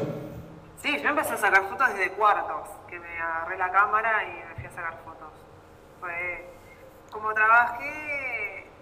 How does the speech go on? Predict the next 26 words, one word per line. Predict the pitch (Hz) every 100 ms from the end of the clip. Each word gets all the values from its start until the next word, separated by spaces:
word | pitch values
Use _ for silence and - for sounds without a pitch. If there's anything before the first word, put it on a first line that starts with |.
| -
como | 214
hice | 226 262
un |
poco | 254 254
de | 247
fotoperiodismo | 208 202 190 185 208 240 -
cuando | 190 180
trabajé | 175 175 202 208 214 214 175
en | 165
Playground, | 196 196 190 185 202 - - -
eh, | 170 160 156 156 151 - -
que | 160
es | -
un, | 165 160 156 -
nada, | 160 156
es | 156
una, | 180 165 165 160 165 - - - - - - - - -
un | 202
medio | 214 220 208
digital | 190 - 202 202
español, | 196 185 202 208 - - - -
eh, | - - 156 180
hice | - 185 175 170 165 165 - - - -
mucha | 196 208
cobertura | 190 185 175 190 196 196 185
de, | 185 180 175